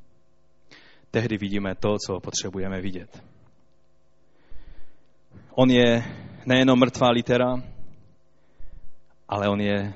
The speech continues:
to živé zrcadlo. K Židům v první kapitole, třetí verš, je napsáno velice vzácné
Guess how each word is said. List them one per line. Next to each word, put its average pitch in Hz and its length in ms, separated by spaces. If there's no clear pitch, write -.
to 104 100
živé 98 240
zrcadlo. 85 540
K - 80
Židům 165 500
v - 60
první 143 300
kapitole, 135 480
třetí 127 320
verš, 127 260
je 117 100
napsáno 117 380
velice 110 280
vzácné 98 440